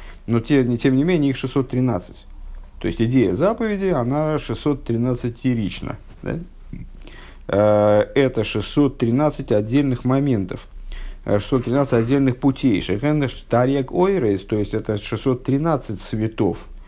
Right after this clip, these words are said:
Бифхина здесь халкус худу, которые, цветов, которые отдельно разделены. Мы, ну, всегда говорим о том, что, э, заповеди,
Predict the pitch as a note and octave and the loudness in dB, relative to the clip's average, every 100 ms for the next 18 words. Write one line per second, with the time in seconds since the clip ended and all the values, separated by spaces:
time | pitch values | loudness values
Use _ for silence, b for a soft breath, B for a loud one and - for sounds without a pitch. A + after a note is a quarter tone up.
0 | B B B G2+ G2+ C#3 C3+ A#2+ A#2 - | B B B -2 0 2 2 2 -2 2
1 | B2+ B2+ C3 - - D#3 F#2+ - F2 A2+ | 2 2 -6 -4 0 0 0 -2 -4 -2
2 | G2+ A2 G2+ B2 A#2 A#2 A#2+ A2+ A#2+ A#2+ | -4 -6 0 0 0 -4 -2 0 2 0
3 | A#2 A2+ D#3+ E3 G#2+ G2 G#2 A2 A2+ C3+ | 0 0 0 0 0 -2 -4 -2 -2 0
4 | D3+ G#2 F#2 E2+ G#2+ G2+ - - - F2+ | 0 0 -2 -4 -6 -6 -8 -16 -6 -2
5 | E2+ E2 E2+ E2+ C#2+ - E2+ - - B | -2 -2 -2 -4 -6 -8 -10 -10 -12 B
6 | B B B B B E2 F2+ G2 F#2 F2+ | B B B B B -4 -2 0 0 0
7 | F2+ | -2